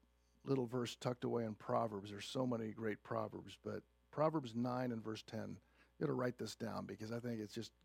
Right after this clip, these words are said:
good to go back to. It says, "The fear of the Lord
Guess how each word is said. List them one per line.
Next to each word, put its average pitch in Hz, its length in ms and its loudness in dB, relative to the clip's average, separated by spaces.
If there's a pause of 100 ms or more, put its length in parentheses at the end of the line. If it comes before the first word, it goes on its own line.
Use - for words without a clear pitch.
good 110 160 0
to 110 60 -4
go 107 120 -4
back 104 320 -4
to. - 160 -6 (960)
It 120 100 -2
says, 135 300 4
"The 120 140 -2
fear 208 400 8
of 190 100 8
the 160 100 2
Lord 113 500 2